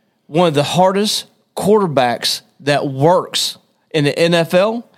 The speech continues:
is always the first to get there and always the last to leave, and that's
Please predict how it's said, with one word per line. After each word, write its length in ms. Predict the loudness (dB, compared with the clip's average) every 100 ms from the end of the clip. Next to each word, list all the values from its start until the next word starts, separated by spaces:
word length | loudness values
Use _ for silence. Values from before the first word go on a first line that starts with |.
| -4
is 200 | 0 2
always 260 | 2 0
the 80 | -2
first 320 | 0 -2 0
to 60 | -2
get 180 | -2 0
there 360 | 0 0 -2 -10 _
and 140 | -2 2
always 300 | 2 0 -2
the 100 | -2
last 400 | 2 2 0 -2
to 60 |
leave, 360 | -2 0 0 -4 -6
and 180 | -4 0
that's 480 | 0 0 -2 -6 -8